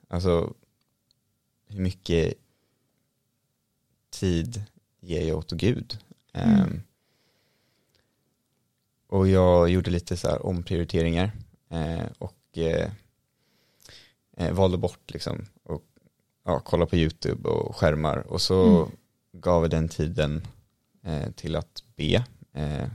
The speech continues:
Speaker 1: och så gick jag lite bönepromenader, sjöng lovsång. Eh, och det här var när jag gick i nian, tror jag.
Speaker 2: Ja.
Speaker 1: Eh, och jag, jag märkte hur det, liksom, började öppna dörrar, eh,
Speaker 2: Mm.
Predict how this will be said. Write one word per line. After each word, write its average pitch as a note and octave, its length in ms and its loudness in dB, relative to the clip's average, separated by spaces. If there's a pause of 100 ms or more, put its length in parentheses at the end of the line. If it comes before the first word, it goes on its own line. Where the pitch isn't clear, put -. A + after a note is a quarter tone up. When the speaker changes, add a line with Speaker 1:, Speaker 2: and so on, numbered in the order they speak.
(140)
Speaker 1:
och E2+ 80 -20
så F#2 80 -4
gick F2+ 220 -6
jag F2+ 40 -4
lite F2+ 140 -4
bönepromenader, E2+ 920 0 (520)
sjöng F2 120 -4
lovsång. D#2 500 -2 (260)
Eh, E2 380 -4 (1000)
och G#2 80 -2
det F#2+ 80 4
här F#2 160 6
var D2+ 280 2
när E2+ 180 -8
jag D2+ 80 -2
gick - 480 -10 (100)
i D#2+ 240 -4
nian, D#2+ 400 -8 (140)
tror - 160 -10 (240)
jag. G3+ 100 0
Speaker 2:
Ja. F#3 100 2 (580)
Speaker 1:
Eh, D#2+ 380 2 (1400)
och - 300 -8
jag, E2 520 4 (420)
jag F2+ 140 -6
märkte E2 460 -2
hur E2+ 140 -2
det, D#2+ 400 -4
liksom, - 300 -10
började E2 240 0
öppna - 220 -8
dörrar, D#2 440 0 (420)
eh, - 200 -2
Speaker 2:
Mm. - 160 0